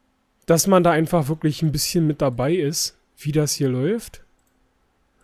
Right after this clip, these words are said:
Und jetzt w-, möchte ich nämlich, oh, ich würd gern noch das letzte bisschen... Ah nee, das lasse ich noch. Am Ende finde ich dann keinen,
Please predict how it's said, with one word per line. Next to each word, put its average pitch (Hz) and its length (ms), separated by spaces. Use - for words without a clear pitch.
Und 165 180
jetzt 202 540
w-, 143 440
möchte 196 360
ich 247 180
nämlich, 240 360
oh, 220 200
ich 208 160
würd 190 160
gern 196 160
noch 190 140
das - 240
letzte 196 280
bisschen... 196 500
Ah 151 160
nee, 165 460
das 135 180
lasse 151 220
ich 156 60
noch. 147 140
Am 147 120
Ende 180 180
finde 208 240
ich 196 60
dann 185 200
keinen, 175 380